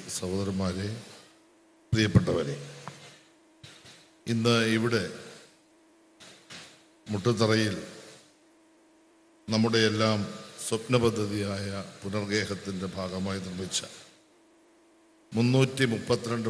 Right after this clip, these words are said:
ഫ്ലാറ്റുകളുടെ താക്കോൽദാനം കേരളത്തിൻ്റെ ബഹുമാന്യായ മുഖ്യമന്ത്രി ശ്രീ പിണറായി വിജയൻ നിർവഹിക്കുകയാണ്.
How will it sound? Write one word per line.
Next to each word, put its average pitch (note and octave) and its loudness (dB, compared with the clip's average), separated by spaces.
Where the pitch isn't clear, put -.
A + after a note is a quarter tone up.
ഫ്ലാറ്റുകളുടെ G2+ -4
താക്കോൽദാനം F#2+ -6
കേരളത്തിൻ്റെ A2+ 4
ബഹുമാന്യായ A#2 2
മുഖ്യമന്ത്രി G2+ -4
ശ്രീ - -6
പിണറായി G2 -2
വിജയൻ F#2 -8
നിർവഹിക്കുകയാണ്. E2 -8